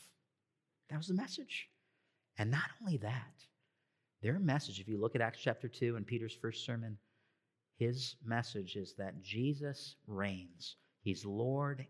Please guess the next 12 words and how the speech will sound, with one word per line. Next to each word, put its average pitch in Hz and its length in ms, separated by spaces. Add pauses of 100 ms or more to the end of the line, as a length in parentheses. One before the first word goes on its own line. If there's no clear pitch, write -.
(120)
and 117 300
he's 101 280
Christ. - 640 (760)
And 110 100
the 104 40
people, 110 520 (320)
people 104 220
were 95 240
cut - 240
to - 60
the 120 80
heart. 127 400